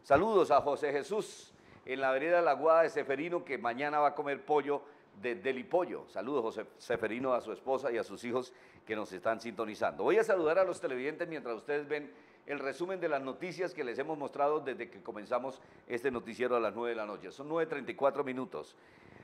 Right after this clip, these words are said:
Vamos a saludar a los que comparten la página de Impactos. ¿Quieren pasar? Ya pueden, tranquilo. Eh, Ruth Mora, que está en la sintonía y que está compartiendo, gracias. Lo mismo Méndez Manuel, igualmente que está compartiendo Pablo Esparza, gracias.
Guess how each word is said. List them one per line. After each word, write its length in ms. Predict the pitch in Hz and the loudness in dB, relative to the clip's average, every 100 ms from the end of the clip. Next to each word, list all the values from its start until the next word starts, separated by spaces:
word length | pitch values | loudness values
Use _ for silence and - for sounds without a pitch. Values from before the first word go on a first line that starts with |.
| - | -8
Vamos 240 | - 190 214 | 2 4 6
a 100 | 190 | 8
saludar 320 | 170 156 165 | 8 8 6
a 60 | 202 | 6
los 100 | 170 | 0
que 140 | 170 | -6
comparten 420 | 139 131 165 185 | -6 0 0 2
la 100 | 160 | -2
página 280 | 151 165 160 | 0 -2 -2
de 60 | 135 | -6
Impactos. 420 | - 175 - - - | -2 -2 -4 -14 -6
¿Quieren 200 | - 170 | -6 -4
pasar? 280 | - 120 139 | -4 0 4
Ya 140 | 143 | 4
pueden, 200 | 131 131 | 4 2
tranquilo. 420 | 113 110 113 92 - - - - | 2 -4 -2 -4 -6 -20 -20 -16
Eh, 100 | - | -6
Ruth 220 | 131 170 190 | -2 0 0
Mora, 340 | 175 208 165 | 2 2 2
que 60 | 143 | -2
está 160 | 139 | 2
en 80 | 175 | 4
la 80 | 185 | 4
sintonía 480 | 170 160 143 139 180 | 2 0 0 2 0
y 60 | |
que 100 | 180 | 0
está 160 | 147 147 | 2 2
compartiendo, 640 | 165 147 135 135 156 147 | 4 4 2 2 2 2
gracias. 360 | 127 160 156 139 | 6 4 6 2
Lo 100 | 120 | 2
mismo 280 | 135 147 156 | 0 0 0
Méndez 420 | 151 156 156 135 | 0 -2 -4 -2
Manuel, 460 | 131 127 175 139 - - - - - - | -2 2 2 2 -6 -20 -20 -20 -20 -12
igualmente 640 | 117 127 147 156 156 165 | 0 4 6 4 0 -2
que 80 | 131 | 0
está 180 | 139 135 | 2 2
compartiendo 800 | 151 139 113 131 147 143 151 156 - - - - - - | 4 4 4 2 4 8 6 4 -14 -20 -20 -20 -20 -8
Pablo 300 | - 151 156 | 6 8 10
Esparza, 520 | 156 - 175 185 - 135 | 8 10 8 8 4 2
gracias. 720 | 143 185 156 117 - - - | 4 2 4 -2 -2 -12 -16